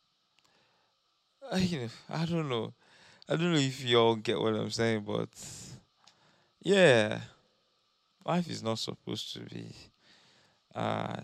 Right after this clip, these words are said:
lived that way. Like I was, like I said earlier, you could be someone that laugh a lot, but then still be giving up, giving off some kind of energy that says, "Oh, life is serious. You have to take it serious."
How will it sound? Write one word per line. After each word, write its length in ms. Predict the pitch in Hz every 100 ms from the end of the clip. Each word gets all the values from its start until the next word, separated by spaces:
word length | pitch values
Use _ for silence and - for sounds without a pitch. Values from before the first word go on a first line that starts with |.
| -
lived 520 | - 113 113 117 - - - - _ _ _ -
that 300 | - 110 113
way. 300 | 113 113 113 - _ _ _ _ -
Like 160 | 110 110
I 100 | 107
was, 360 | 104 107 - -
like 200 | 107 107
I 100 | 107
said 260 | 110 123 113
earlier, 420 | 113 104 107 107 -
you 140 | 110 -
could 180 | -
be 80 | 107
someone 360 | 107 120 123 117
that 180 | 110 117
laugh 280 | 110 107
a 120 | - 117
lot, 380 | 110 110 110 - - - _ 113
but 160 | 107
then 360 | 107 104 104 - _ _ _ _
still 420 | - - - 117
be 180 | 101 104
giving 360 | 104 107 107 104
up, 180 | 107 - - _ - 113
giving 320 | 117 120 110
off 140 | 107
some 240 | - - - -
kind 240 | 113 107
of 80 | - -
energy 400 | 107 104 104 107
that 180 | 117 117
says, 380 | - 107 104 -
"Oh, 240 | 110 - - - - _ -
life 200 | 110 -
is 100 | 110
serious. 480 | - 101 104 - -
You 60 |
have 140 | - -
to 100 | - -
take 200 | - -
it 120 | -
serious." 600 | - 98 57 - - -